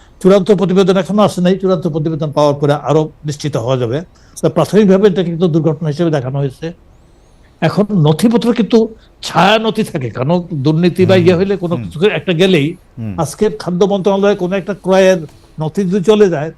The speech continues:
Speaker 1: দেখা যাবে খাদ্য অধিদপ্তরে কিন্তু সেই নথিটা কিন্তু আছে, যে তার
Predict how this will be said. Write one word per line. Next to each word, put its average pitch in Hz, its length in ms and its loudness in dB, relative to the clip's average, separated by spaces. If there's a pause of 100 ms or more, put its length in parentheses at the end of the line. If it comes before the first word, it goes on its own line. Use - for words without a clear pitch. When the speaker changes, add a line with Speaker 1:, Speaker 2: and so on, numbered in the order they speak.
(340)
Speaker 1:
দেখা 165 120 -2
যাবে 190 140 -4
খাদ্য 190 320 0
অধিদপ্তরে 220 440 2
কিন্তু 196 160 -4
সেই 170 120 0
নথিটা 180 360 -2
কিন্তু 160 160 -4
আছে, 135 360 -6 (400)
যে 170 80 0
তার 175 200 -4